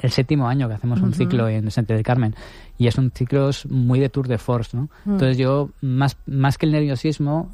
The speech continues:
Speaker 1: tengo que estar preocupado de que me canse, de que esté muy cansado y tal, pero no, yo tengo energía porque realmente el cine y el arte, eh, bien escogido, te da much-, muy buena energía.
Speaker 2: Y revitaliza mucho el barrio también, esto.
Speaker 1: Revitaliza, revitaliza mucho el barrio y yo creo que además el humor,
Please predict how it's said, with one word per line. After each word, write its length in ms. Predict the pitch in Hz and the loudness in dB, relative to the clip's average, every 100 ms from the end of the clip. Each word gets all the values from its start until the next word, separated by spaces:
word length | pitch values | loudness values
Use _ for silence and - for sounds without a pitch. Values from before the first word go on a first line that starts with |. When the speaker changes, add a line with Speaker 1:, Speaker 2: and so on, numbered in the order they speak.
| 139 | -2
Speaker 1:
tengo 160 | 127 | 0
que 40 | 127 | 0
estar 120 | 139 | 0
preocupado 400 | 139 127 120 131 | 0 0 2 2
de 80 | 135 | 2
que 120 | 117 | 0
me 120 | 107 | -2
canse, 540 | 104 123 127 120 113 120 | 0 2 2 0 0 -2
de 80 | |
que 60 | 104 | -8
esté 120 | - | -8
muy 140 | 110 104 | -6 -4
cansado 420 | 101 - 113 104 | -4 0 2 2
y 80 | 101 | 2
tal, 160 | 110 | 2
pero 180 | 107 110 | 2 2
no, 220 | 135 104 | 2 0
yo 160 | 110 117 | -2 0
tengo 160 | 131 | 2
energía 380 | 117 107 - 120 | 2 0 0 0
porque 340 | 120 117 107 - - | 0 -2 -4 -4 -2
realmente 280 | 120 123 | 0 2
el 80 | 139 | 2
cine 300 | 127 135 135 | 2 0 2
y 20 | |
el 100 | 127 | 0
arte, 360 | 113 120 - 139 - - - - - | 0 -2 -4 -6 -8 -20 -20 -18 -4
eh, 220 | 120 113 | 0 2
bien 180 | 107 123 | 2 2
escogido, 520 | 131 - 117 127 139 | 0 -2 -2 0 0
te 100 | 143 | 0
da 100 | 110 | 0
much-, 180 | 110 123 | 0 -2
muy 160 | 135 123 | 0 2
buena 180 | 127 120 | 2 0
energía. 460 | 98 90 117 101 - - - | -2 -4 -4 -4 -8 -18 -4
Speaker 2:
Y 40 | 233 | 0
revitaliza 540 | 190 185 180 190 196 | 0 0 0 0 0
mucho 240 | 214 220 202 | 0 0 0
el 60 | |
barrio 260 | 180 208 185 | 0 0 -2
también, 340 | 160 185 202 | -2 -2 -2
esto. 380 | 175 175 180 170 156 - | -2 -2 -4 -4 -8 0
Speaker 1:
Revitaliza, 440 | 127 110 107 123 - | 2 4 2 0 0
revitaliza 320 | 113 117 120 | 2 2 2
mucho 180 | 139 143 | 2 2
el 60 | |
barrio 400 | 147 160 165 180 - | 2 2 0 -2 -2
y 520 | 135 120 117 110 110 | -2 0 0 -2 -2
yo 100 | 110 | -2
creo 180 | 120 117 | 0 0
que 100 | 127 | 2
además 260 | 123 123 | 2 2
el 100 | 131 | 2
humor, 540 | 120 113 120 131 143 | 2 4 4 4 2